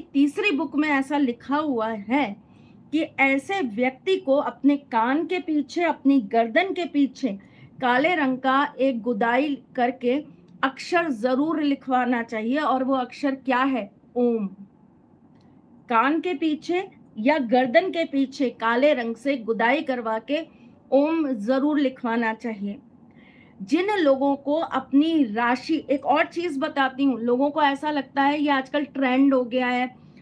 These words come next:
हमने नाम गुदवा लिया और ये tattoo उसने करवाया इसलिए हमने करवा लिया, इसने करवाया। आप तो क्या है, फॉलो करते हो एक से दूसरी चीजों को।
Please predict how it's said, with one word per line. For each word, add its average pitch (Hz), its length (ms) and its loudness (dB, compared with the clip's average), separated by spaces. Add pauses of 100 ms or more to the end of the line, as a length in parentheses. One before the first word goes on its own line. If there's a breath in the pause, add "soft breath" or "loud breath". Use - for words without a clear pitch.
(120)
हमने 277 280 6
नाम 269 360 4 (120)
गुदवा 247 440 -2
लिया 254 380 0
और 247 260 -2
ये 262 200 0
tattoo 262 420 -2 (200)
उसने 294 300 -2
करवाया 269 420 0
इसलिए 262 260 0
हमने 262 220 2
करवा 262 220 -4
लिया, 254 180 0
इसने 262 200 -4
करवाया। 262 340 -6
आप 226 260 -4
तो 285 60 -2
क्या 294 180 -2
है, 339 100 -4 (440 soft breath)
फॉलो 254 280 4
करते 269 280 -2
हो 269 60 4
एक 254 180 0
से 277 160 -2
दूसरी 226 380 -6
चीजों 202 360 -8
को। - 180 -18